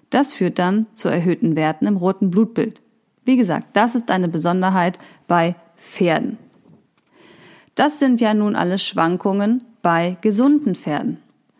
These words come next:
Was bedeutet aber nun ein Abfall oder ein Anstieg der roten Blutzellen bei einem kranken Pferd? Da gibt es natürlich sehr viele Krankheitszustände, die in Frage kommen.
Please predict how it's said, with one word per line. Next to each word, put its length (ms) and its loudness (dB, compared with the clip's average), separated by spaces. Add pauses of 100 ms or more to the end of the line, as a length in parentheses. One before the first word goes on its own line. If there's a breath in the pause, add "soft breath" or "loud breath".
(440 soft breath)
Was 200 2
bedeutet 420 0
aber 200 0
nun 180 0
ein 160 -2
Abfall 480 0
oder 200 0
ein 180 0
Anstieg 560 -2
der 120 0
roten 380 0
Blutzellen 720 -2
bei 100 -2
einem 340 -2
kranken 460 0
Pferd? 320 -8 (920 soft breath)
Da 160 4
gibt 220 2
es 120 0
natürlich 400 0
sehr 260 2
viele 300 0
Krankheitszustände, 1120 -2 (360 soft breath)
die 80 2
in 100 4
Frage 540 -2
kommen. 380 -4